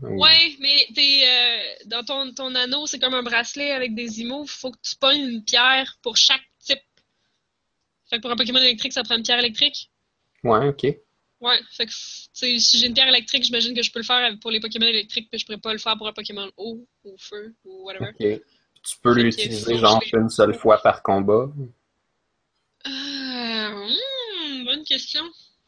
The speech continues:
Speaker 1: Il me semble
Speaker 2: Ah,
Speaker 1: que c'est
Speaker 2: j'ai
Speaker 1: ça qu'il
Speaker 2: tellement pas
Speaker 1: disait,
Speaker 2: testé
Speaker 1: mais
Speaker 2: ça. Ça
Speaker 1: moi,
Speaker 2: se
Speaker 1: je me
Speaker 2: peut.
Speaker 1: demandais si c'était, mettons, une fois par combat, par Pokémon ou par move différent,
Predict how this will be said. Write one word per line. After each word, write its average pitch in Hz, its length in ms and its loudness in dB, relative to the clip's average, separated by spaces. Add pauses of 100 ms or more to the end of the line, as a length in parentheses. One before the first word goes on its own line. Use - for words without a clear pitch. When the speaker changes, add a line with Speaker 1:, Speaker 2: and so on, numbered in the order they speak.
(460)
Speaker 1:
Il 120 40 0
me 107 40 -2
semble 185 240 2
Speaker 2:
Ah, 262 40 4
Speaker 1:
que - 100 8
c'est - 80 2
Speaker 2:
j'ai - 80 -4
Speaker 1:
ça - 140 0
qu'il - 80 0
Speaker 2:
tellement - 140 -2
pas - 100 0
Speaker 1:
disait, 240 120 6
Speaker 2:
testé 233 380 0
Speaker 1:
mais 302 60 -8
Speaker 2:
ça. - 60 -18 (260)
Ça - 160 0
Speaker 1:
moi, 139 80 8
Speaker 2:
se - 20 6
Speaker 1:
je 170 60 6
me 160 40 8
Speaker 2:
peut. 139 120 6
Speaker 1:
demandais 123 320 8
si - 200 -12
c'était, 120 360 6
mettons, 127 400 6
une 127 160 8
fois 135 280 8
par - 260 4 (180)
combat, 110 500 6
par 113 200 2
Pokémon 110 760 2 (160)
ou 98 200 -4
par 98 260 6
move 101 260 -2
différent, 98 600 4